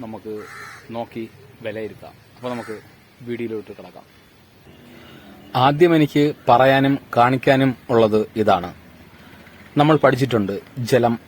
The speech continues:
അമൂല്യമാണെന്ന്. അതേ ജലത്തെ ഇവിടെ പാഴാക്കി കളയുന്ന ഒരു വിദ്യയാണ് ഈ കാണുന്നത്. ഈ പാഴായി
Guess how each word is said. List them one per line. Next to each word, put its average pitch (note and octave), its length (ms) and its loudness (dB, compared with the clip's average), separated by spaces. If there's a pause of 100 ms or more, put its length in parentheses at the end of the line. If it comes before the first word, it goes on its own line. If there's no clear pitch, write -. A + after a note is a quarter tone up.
(120)
അമൂല്യമാണെന്ന്. G2 720 0 (840)
അതേ F3+ 160 4 (100)
ജലത്തെ D3 340 4 (360)
ഇവിടെ B2 200 2 (220)
പാഴാക്കി C3 480 4
കളയുന്ന A#2+ 340 2 (220)
ഒരു A2+ 160 4 (280)
വിദ്യയാണ് G#2+ 500 0 (480)
ഈ G#2+ 40 0 (100)
കാണുന്നത്. F#2+ 440 -2 (1080)
ഈ - 20 8 (200)
പാഴായി D3+ 360 6